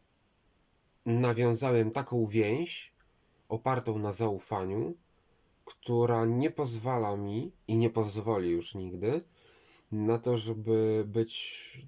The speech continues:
tak oszukanym w tak nieprzyjemny sposób. Bardzo się cieszę i wręcz jestem dumny z tego, że posiadłem taką wiedzę.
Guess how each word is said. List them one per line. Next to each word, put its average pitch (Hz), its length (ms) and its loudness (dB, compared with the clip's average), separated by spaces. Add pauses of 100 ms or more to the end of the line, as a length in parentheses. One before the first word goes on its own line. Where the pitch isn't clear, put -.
tak 127 220 -4
oszukanym 113 880 -2
w 120 260 -8
tak - 520 -6
nieprzyjemny 110 680 0
sposób. - 500 -8 (1200)
Bardzo 123 300 2
się 110 160 -2
cieszę 117 440 -2
i 104 220 -6
wręcz 98 580 -2 (220)
jestem 101 480 -2
dumny 101 420 0
z - 240 -8
tego, 120 400 -4 (160)
że 107 640 -2
posiadłem 110 540 -2
taką 87 300 -4
wiedzę. 80 280 -6